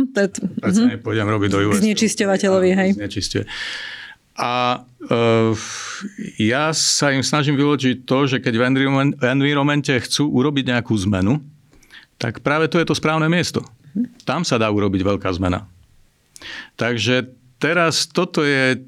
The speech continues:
Speaker 2: čas takej spoločensko-, ste nazvali politickej komunikácie s okolím v tom, že táto firma sa snaží o zmenu, o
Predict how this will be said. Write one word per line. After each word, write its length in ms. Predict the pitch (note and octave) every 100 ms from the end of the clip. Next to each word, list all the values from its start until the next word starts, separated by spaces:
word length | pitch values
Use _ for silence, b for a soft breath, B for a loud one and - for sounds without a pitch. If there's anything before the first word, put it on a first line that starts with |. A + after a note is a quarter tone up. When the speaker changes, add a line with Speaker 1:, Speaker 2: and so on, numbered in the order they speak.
| -
Speaker 2:
čas 400 | - D3 D3+ -
takej 560 | A#2+ A2+ - A#2 A2+
spoločensko-, 1600 | G#2+ - - _ _ _ C3 C3+ C3+ - C3 C3 - A#2+ A2+ G#2+ - - - -
ste 240 | - - A2
nazvali 400 | G#2 G#2 G#2 G2+
politickej 480 | A#2+ A#2 B2+ - A2+
komunikácie 800 | - A2+ A#2+ A#2 A#2 - A2+ A2+
s 80 |
okolím 640 | G#2+ A#2 G#2+ B2+ A#2 A#2+ A2
v 80 | -
tom, 200 | A2 A#2+ C3 B B B B -
že 240 | G2+ A2
táto 400 | G#2 C3 D3+ B2+
firma 320 | - B2 B2+
sa 160 | A#2+ G2
snaží 400 | - A2+ A2+ A2+
o 80 | G2
zmenu, 240 | F#2 G2+ F#2+
o 160 | -